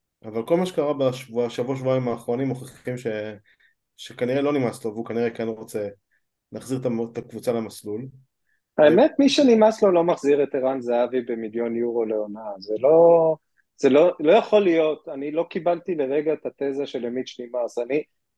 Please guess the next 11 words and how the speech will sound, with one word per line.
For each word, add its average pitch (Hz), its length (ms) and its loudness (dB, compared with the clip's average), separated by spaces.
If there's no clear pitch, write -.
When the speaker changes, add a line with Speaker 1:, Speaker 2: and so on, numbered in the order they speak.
Speaker 2:
אני 156 420 2
כל 196 280 6
הזמן 165 280 2
חשבתי 151 400 -6
שהבעיה 123 560 2
היא 175 140 4
שמיץ' 147 440 -4
יותר 156 280 0
מדי 151 380 2
רוצה 147 500 0
לשלוט, 160 540 2